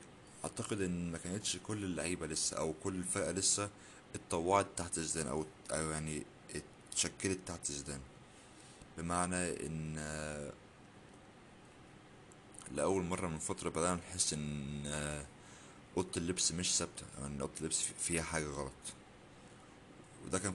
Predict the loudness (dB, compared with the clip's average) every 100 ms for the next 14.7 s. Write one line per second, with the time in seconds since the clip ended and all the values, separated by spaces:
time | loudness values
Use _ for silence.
0 | 0 -2 2 2 2 0 0 0 0 -2
1 | -2 -4 -8 -10 -10 -8 -10 -10 -8 -8
2 | -6 -4 -6 -6 -8 -8 -8 -8 -4 0
3 | 0 0 -4 -2 -2 -4 -6 -8 -8 -6
4 | -4 -4 -4 -8 -12 -18 -18 -18 -18 -18
5 | -18 -18 -18 -12 -8 -4 -4 -4 -6 -6
6 | -10 -12 -14 -14 -16 -16 -18 -18 -10 -6
7 | -6 -4 -6 -6 -4 -2 -2 -2 -4 -8
8 | -8 -8 -8 -8 -8 -8 -8 -8 -10 -14
9 | -18 -16 -16 -18 -18 -12 -8 -6 -4 -2
10 | -2 -4 -6 -6 -4 -4 0 0 0 -4
11 | -8 -8 -8 -10 -6 -4 -2 2 2 2
12 | 0 0 0 -2 -4 -2 0 2 0 -2
13 | -8 -4 -2 -2 -2 -4 -6 -6 -8 -12
14 | -18 -18 -18 -12 -8 -6